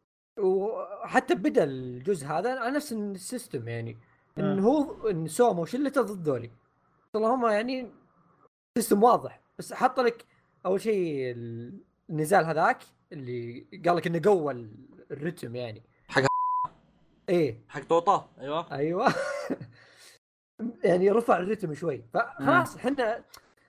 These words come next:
Speaker 1: نفس اللي صار الجزء اللي قبل، يوم جاب لك الخامس وضد سوما في ال-، هذاك الاحتفال
Speaker 2: إيه.
Speaker 1: حقهم، ما أدري شو.
Speaker 2: آه.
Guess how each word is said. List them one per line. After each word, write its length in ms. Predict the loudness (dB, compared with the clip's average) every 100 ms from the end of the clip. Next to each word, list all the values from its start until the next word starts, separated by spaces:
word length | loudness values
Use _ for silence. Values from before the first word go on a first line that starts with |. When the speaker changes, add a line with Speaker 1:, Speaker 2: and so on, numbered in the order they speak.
| _
Speaker 1:
نفس 240 | 2 2 2
اللي 120 | -2
صار 380 | 0 0 0 -6
الجزء 300 | -12 -8 0
اللي 180 | 0 2
قبل، 300 | 2 0 -4
يوم 220 | -4 -4
جاب 240 | 0 0 0
لك 140 | -4
الخامس 600 | -6 -2 0 0 -4 -4
وضد 460 | -6 -6 -6 -6 -6
سوما 340 | -2 -2 -4 -14 _ _
في 60 | -6
ال-، 380 | -4 -4 -4 -4
هذاك 300 | -2 -2 -4
الاحتفال 340 | -10 0 6
Speaker 2:
إيه. 120 | 6
Speaker 1:
حقهم، 260 | 6 -2 -10
ما 60 | -10
أدري 180 | -10
شو. 80 | -10 -10
Speaker 2:
آه. 260 | -6 -6